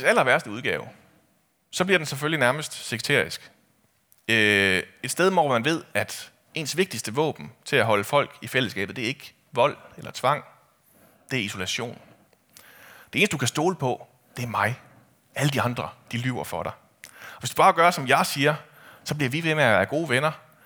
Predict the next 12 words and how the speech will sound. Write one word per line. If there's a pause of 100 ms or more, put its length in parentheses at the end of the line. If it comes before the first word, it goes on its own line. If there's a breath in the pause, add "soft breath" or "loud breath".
(180 soft breath)
og
så
skal
vi
to
i
hvert
fald (180)
nok
få
det
godt.